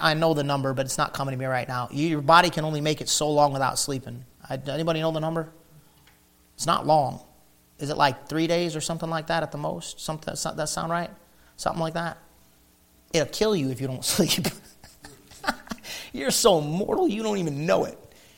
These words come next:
You can make it about thirty days without eating, and you can make it about three days without water, and the last two of them <laughs> are gonna be horrible. <laughs> You have a miserable third day of delusional insanity. <laughs> You're dying.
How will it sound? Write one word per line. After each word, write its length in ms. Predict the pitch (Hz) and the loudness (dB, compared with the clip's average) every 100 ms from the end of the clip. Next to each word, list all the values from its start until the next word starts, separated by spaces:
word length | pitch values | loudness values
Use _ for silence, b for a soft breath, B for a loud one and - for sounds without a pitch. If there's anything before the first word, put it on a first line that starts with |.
| b b - | b b -2
You 120 | 339 | 2
can 160 | 233 | 2
make 180 | 214 214 | 4 2
it 60 | 185 | 4
about 240 | 165 160 | 4 4
thirty 260 | - 208 190 | 4 0 2
days 220 | 190 196 | 0 0
without 300 | 175 180 180 | 2 4 4
eating, 340 | 185 - 196 190 - _ _ _ _ _ b b b - | 2 -4 -8 -10 -18 _ _ _ _ _ b b b 0
and 160 | 160 | 2
you 100 | 185 | 2
can 140 | 202 185 | 0 0
make 160 | 185 | 2
it 80 | 170 | 2
about 300 | 160 156 - | 4 2 2
three 240 | - 208 208 | -4 -4 0
days 200 | 196 160 | 0 2
without 300 | 156 160 147 | 4 4 6
water, 480 | 165 160 143 147 - | 6 6 6 2 2
and 180 | 147 139 | 0 2
the 60 | |
last 480 | 139 170 - - 151 | 4 4 2 -2 -4
two 180 | - 208 | -2 2
of 100 | 165 | 2
them 100 | 165 | 2
<laughs> 0 | |
are 100 | 165 - - | -2 -2 2
gonna 120 | 196 | 2
be 100 | 151 | 2
horrible. 1120 | 120 160 202 - 160 - 185 - - - - - | 0 0 0 0 -6 -4 -2 0 4 2 2 -10
<laughs> 40 | - - - - - - - - - - - - - - - - 311 170 B | -6 -6 -4 -4 -6 -20 -12 -8 -6 -8 -14 -16 -20 -20 -16 -8 -6 -6 B
You 140 | - | 4
have 220 | - - 165 | 4 6 4
a 140 | 147 | 4
miserable 880 | 147 175 214 233 233 202 180 165 156 | 2 -2 2 4 4 6 4 4 2
third 360 | 175 170 165 - | 4 2 2 4
day 240 | 170 165 | 4 4
of 180 | 147 123 | 2 0
delusional 560 | 147 160 208 180 165 | -2 -2 -2 -2 -2
insanity. 720 | 147 139 - 170 165 156 147 - - | -2 -2 -2 0 0 0 0 0 -4
<laughs> 200 | - - | -16 -4
You're 180 | 165 175 | 2 2
dying. 800 | 120 139 208 220 151 135 135 120 | 2 6 8 8 2 -4 -10 -12